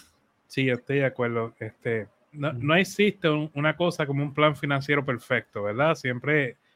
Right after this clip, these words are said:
Speaker 1: hay que estar pendiente, hay que estar ajustando, hay que, y, y hay que entramos nosotros los coaches muchas veces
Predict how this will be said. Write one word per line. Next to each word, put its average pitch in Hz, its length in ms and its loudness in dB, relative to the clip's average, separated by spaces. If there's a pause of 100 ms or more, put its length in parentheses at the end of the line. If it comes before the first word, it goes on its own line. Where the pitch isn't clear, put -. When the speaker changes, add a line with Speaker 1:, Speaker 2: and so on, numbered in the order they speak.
(100)
Speaker 1:
hay 131 140 2
que 139 80 2
estar 139 180 2
pendiente, 160 480 4
hay 135 60 -4
que 131 60 -2
estar 127 180 -2
ajustando, 160 640 4
hay 131 100 2
que, 135 200 -4
y, 151 340 4
y 156 40 10
hay 160 120 12
que 208 100 6
entramos 214 400 6
nosotros 202 480 4
los 196 100 4
coaches 190 400 2
muchas 160 320 0
veces 160 380 0